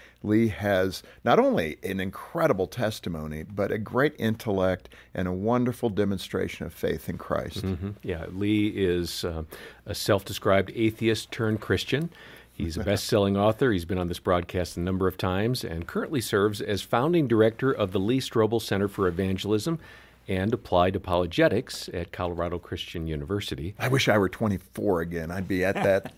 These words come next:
Speaker 2: <laughs>
Speaker 1: I'd be at that program.
Speaker 2: I'll bet we could get you up there if you want.
Speaker 1: <laughs>
Speaker 2: Uh, today we're gonna be talking about Lee's book, The Case for Heaven, A Journalist Investigates Evidence for Life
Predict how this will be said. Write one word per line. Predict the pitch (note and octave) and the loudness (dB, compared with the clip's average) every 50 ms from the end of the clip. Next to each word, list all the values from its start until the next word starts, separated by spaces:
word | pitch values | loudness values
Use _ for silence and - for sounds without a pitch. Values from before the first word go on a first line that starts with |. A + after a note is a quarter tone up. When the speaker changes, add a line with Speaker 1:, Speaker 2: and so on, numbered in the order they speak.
| _ _ | _ _
Speaker 2:
<laughs> | _ _ - G#2+ | _ _ -10 -8
Speaker 1:
I'd | A2+ A2 | -6 -4
be | G#2+ G2+ | -2 -2
at | F2 F#2+ G2 - | -2 -2 -2 -4
that | F#2 F2+ - | -4 -4 -2
program. | - G2 F#2+ F#2 E2+ F2+ G3+ | 0 0 0 0 2 4 4
Speaker 2:
I'll | B3+ - | 6 8
bet | G#3+ D#3+ C#3+ | 10 10 10
we | D#3 D#3+ | 8 8
could | - C#3 A#2 | 6 4 2
get | B2+ D3 - - | 0 0 2 2
you | C#3+ | 2
up | - - | 8 12
there | A3 - A3 | 12 12 12
if | G3+ | 10
you | - - G3 | 6 6 6
want. | A#3+ - - E3 E3 - - - - - | 6 6 6 6 4 0 -4 -4 -4 -6
Speaker 1:
<laughs> | - - - - - | -10 -12 -10 -6 0
Speaker 2:
Uh, | - G#2+ A2 G#2+ | 2 4 4 4
today | G#2+ C3 C#3+ B2 D3 F3+ | 4 4 6 8 8 8
we're | F3 D#3 | 8 8
gonna | D3+ C#3 | 6 6
be | C3 | 6
talking | - C#3+ B2 B2 - B2 | 6 6 6 6 6 4
about | A2+ A2 G#2+ G2+ | 4 4 4 4
Lee's | A2 A2+ A#2 A2+ G2+ G2 | 4 4 4 4 2 2
book, | G#2+ A#2+ C3 B2+ - | 2 2 2 2 0
The | - G2+ | -2 -2
Case | - - - - C#3+ D3 D3 - - | -2 -4 -2 0 2 2 2 0 -2
for | - - C#3 G#2 | -4 -2 -2 0
Heaven, | C3+ F#3+ F3+ B2+ E2+ D#2 F#2+ - - - - - - _ | 0 0 0 0 -2 -6 -8 -12 -16 -20 -20 -20 -10 _
A | - F2+ | -6 -6
Journalist | F2+ F#2 G#2+ A#2+ C#3 C#3+ D3 D#3 D#3 - | -2 0 0 2 2 2 2 2 0 -2
Investigates | - G#2+ G#2 F#2 G#2+ A2+ A2 - - A#2 G#2 A2 A2+ A#2 A2+ - | -2 -2 0 2 2 0 0 -2 -4 0 2 2 2 2 0 -4
Evidence | - B2 B2+ A#2+ A2+ F#2+ G2 G2+ G2+ - | -4 -2 0 0 0 0 0 0 -2 -4
for | - F#2 D#2+ | -6 -8 -6
Life | D2 D#2+ G2+ A#2 C3 C3+ - - - | -2 0 0 0 0 -2 -4 -10 -16